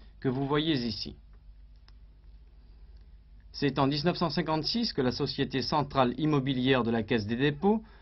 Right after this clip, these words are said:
a entrepris la construction de l'ensemble du Montmély dans le cadre des programmes de logements sociaux qui lui avaient été confiés par le gouvernement. La Société centrale immobilière de la Caisse des dépôts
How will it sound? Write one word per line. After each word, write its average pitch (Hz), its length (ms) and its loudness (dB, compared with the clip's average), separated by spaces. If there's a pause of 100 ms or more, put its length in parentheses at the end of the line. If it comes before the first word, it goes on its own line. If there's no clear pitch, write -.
a - 60 -2
entrepris 185 460 2
la 156 80 2
construction 151 600 -2
de 127 120 2
l'ensemble 139 500 2
du 113 80 0
Montmély 135 580 4 (220)
dans 117 160 2
le 139 100 4
cadre 143 380 4
des 139 140 0
programmes 143 520 2
de 120 60 0
logements 131 380 0
sociaux 135 560 -4 (240)
qui 131 100 -6
lui 127 160 -2
avaient 135 160 0
été 120 300 -4
confiés 135 500 -4
par 131 160 -2
le 110 80 -2
gouvernement. 120 580 0 (680)
La 107 140 -2
Société 156 480 -4
centrale 175 680 0
immobilière 120 640 2
de 117 80 0
la 113 120 2
Caisse 107 240 -2
des 117 100 -2
dépôts 160 480 0